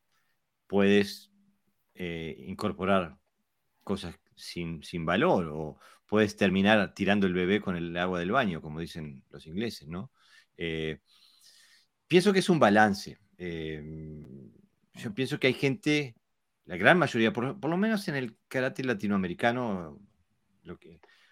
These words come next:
o lo que vi ahora en, el re-, en, en mi país y en Argentina,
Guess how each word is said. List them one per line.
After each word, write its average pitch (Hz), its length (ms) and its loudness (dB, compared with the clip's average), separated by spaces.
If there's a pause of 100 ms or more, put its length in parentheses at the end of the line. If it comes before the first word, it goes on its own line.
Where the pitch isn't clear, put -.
(140)
o 82 60 -10
lo 87 100 -4
que 104 100 2
vi 117 240 6
ahora 104 240 6
en, 98 60 0
el 87 100 -2
re-, 80 220 -8
en, 87 220 -10
en 85 100 -10
mi 82 80 -10
país 98 460 -6
y 92 40 -8
en 82 60 -10
Argentina, 98 640 -8